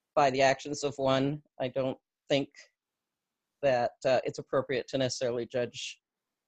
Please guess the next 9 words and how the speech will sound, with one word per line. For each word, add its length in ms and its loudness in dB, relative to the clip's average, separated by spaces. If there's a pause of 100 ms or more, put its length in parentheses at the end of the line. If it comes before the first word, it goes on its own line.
(200)
uh, 280 -6 (840)
a 340 -4 (200)
law 160 4
enforcement 500 -4
professional 760 -2
in 240 -2
the 80 -6
face 280 -4
of 140 -8